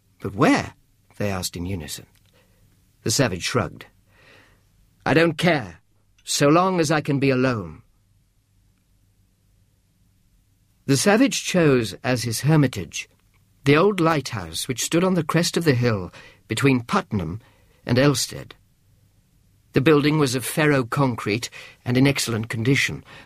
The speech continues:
almost too comfortable, the savage had thought, when he first explored the place. His first night in the hermitage was therefore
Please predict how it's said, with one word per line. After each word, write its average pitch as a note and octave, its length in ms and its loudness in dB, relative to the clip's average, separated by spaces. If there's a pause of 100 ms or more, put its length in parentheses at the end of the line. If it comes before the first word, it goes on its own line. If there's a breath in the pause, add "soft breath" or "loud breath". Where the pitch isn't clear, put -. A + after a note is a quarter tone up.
almost D3+ 480 2
too G3+ 220 0
comfortable, G#2+ 500 -4
the A2 120 -4
savage A#2 340 -2
had A2 100 -6
thought, A#2 400 0 (320 loud breath)
when B2 140 2
he A2+ 80 0
first A2+ 380 0
explored A#2+ 400 -2
the F2 80 -8
place. D#2+ 500 -10 (1400)
His C3+ 180 2
first G#3+ 320 2
night C3 240 2
in A2+ 60 -4
the A2+ 120 0
hermitage A#2+ 460 0
was A2 140 -4
therefore C#3+ 480 2